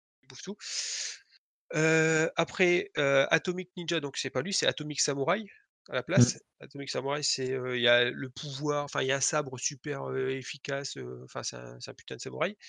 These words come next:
Speaker 1: qui coupe tout le monde. Croc d'Argent, c'est un, un vieil homme qui tient un donjon et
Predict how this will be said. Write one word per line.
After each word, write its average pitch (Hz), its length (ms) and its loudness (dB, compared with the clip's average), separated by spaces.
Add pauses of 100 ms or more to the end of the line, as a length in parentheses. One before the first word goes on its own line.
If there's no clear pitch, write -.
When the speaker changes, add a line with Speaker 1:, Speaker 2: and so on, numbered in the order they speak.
(160)
Speaker 1:
qui - 80 -16
coupe - 160 -20
tout - 100 -10
le 143 60 -4
monde. 214 180 -4 (240)
Croc - 240 0
d'Argent, 196 300 4
c'est 160 160 2
un, 151 300 0
un 131 80 0
vieil 175 320 0
homme 185 100 -4
qui - 140 -12
tient - 180 -2
un 175 60 -2
donjon 160 380 -6 (440)
et 147 300 0